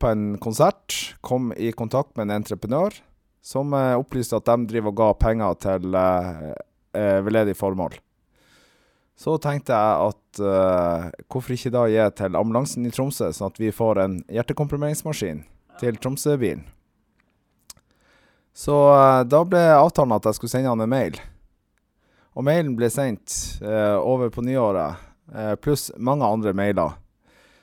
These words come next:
til forskjellige bedrifter i Tromsø da. Eh, og der, eh, har vi fått, eh, fått, eh, napp.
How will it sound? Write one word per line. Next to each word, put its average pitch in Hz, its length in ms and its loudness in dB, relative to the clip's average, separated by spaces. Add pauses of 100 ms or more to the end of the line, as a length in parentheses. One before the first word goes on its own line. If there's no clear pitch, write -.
(160)
til 123 160 -6
forskjellige 107 480 -4
bedrifter 95 420 -2 (420)
i 110 100 -10
Tromsø 98 340 -8
da. 78 160 -10 (1200)
Eh, 107 840 -2
og 110 100 -4
der, 135 300 2
eh, 110 500 2
har 127 200 -2
vi 113 140 0
fått, 101 360 -6
eh, 95 380 2
fått, 104 340 -6
eh, 95 320 0
napp. 117 460 -2